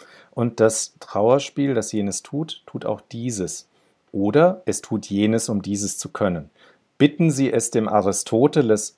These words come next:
ab oder widerlegen Sie mich. Also, das, äh, komisch ausgedrückt, bitten Sie es dem Aristoteles, äh, ab. Das heißt, ähm,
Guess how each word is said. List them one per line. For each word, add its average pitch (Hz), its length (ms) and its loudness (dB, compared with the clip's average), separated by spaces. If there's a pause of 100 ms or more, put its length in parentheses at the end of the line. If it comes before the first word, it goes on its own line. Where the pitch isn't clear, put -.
ab - 340 0
oder 107 380 2
widerlegen 98 680 0
Sie 92 160 -2
mich. 80 420 -8 (1200)
Also, 92 340 -4
das, - 280 -12 (180)
äh, 95 40 -10 (180)
komisch 90 320 -6
ausgedrückt, 101 580 -2
bitten 107 260 -4
Sie 95 160 -2
es - 240 -6
dem 92 280 -2 (340)
Aristoteles, 101 1300 -2
äh, 95 300 -4 (180)
ab. - 260 -2 (120)
Das - 180 -4
heißt, 101 300 0
ähm, 95 300 -2